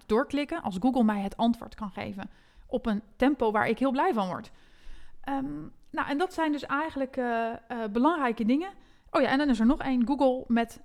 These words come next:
Amazon. Google is een zoekmachine en, ehm, Amazon is een webshop, dus je zou zeggen dat zijn geen concurrenten. Maar op allebei de platformen kan een koopreis beginnen van een klant die wil kopen. Als ik een jurkje zoek, kan ik in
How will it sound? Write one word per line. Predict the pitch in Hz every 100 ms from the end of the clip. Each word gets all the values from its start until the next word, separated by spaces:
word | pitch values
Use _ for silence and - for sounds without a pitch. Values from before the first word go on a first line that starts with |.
| -
Amazon. | 208 196 190 - - - - - - - - - 233
Google | 359 339 320 - - - - -
is | 240 269 - -
een | 220
zoekmachine | 196 247 294 - 320 359 466 -
en, | 220 214 214 214 220
ehm, | 233 220 220 220 214 233 240 240 _ _ _ _ _ _ _ _ - -
Amazon | 262 262 226
is | 220
een | 208
webshop, | 196 208 294
dus | 214 -
je |
zou | 202 185
zeggen | 196 196
dat | 190
zijn | 202
geen | 208 196
concurrenten. | 202 202 180 196 330 - - - - -
Maar | 233 254
op | -
allebei | 285 349 254 220 220
de | 220
platformen | - 214 - 196 226 240
kan | 285 311 240
een | 214 240 - _ _ - - _ -
koopreis | 302 330 - 208 196 - 202
beginnen | 214 - 196 214
van | 233
een |
klant | 233 262 254
die | 196
wil | 214
kopen. | 233 226 -
Als | 214
ik | 262 247
een | 202
jurkje | 214 302 - 311
zoek, | 302 - -
kan | 214
ik | 208
in | 190